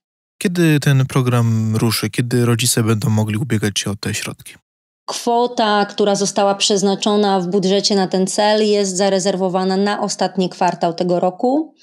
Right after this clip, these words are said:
Speaker 2: Rada Ministrów proceduje, mm, ten projekt. Czekamy na decyzję, jeżeli chodzi o prace parlamentarne.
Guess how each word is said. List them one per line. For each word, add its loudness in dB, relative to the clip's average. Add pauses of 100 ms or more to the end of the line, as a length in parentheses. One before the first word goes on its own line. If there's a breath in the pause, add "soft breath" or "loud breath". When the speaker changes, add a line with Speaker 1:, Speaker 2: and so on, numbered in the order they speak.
(360 loud breath)
Speaker 2:
Rada 2
Ministrów 2 (180)
proceduje, 0
mm, -2
ten 0
projekt. -2 (280 loud breath)
Czekamy 0
na 2
decyzję, 0
jeżeli 0
chodzi -2
o -2
prace -2
parlamentarne. 2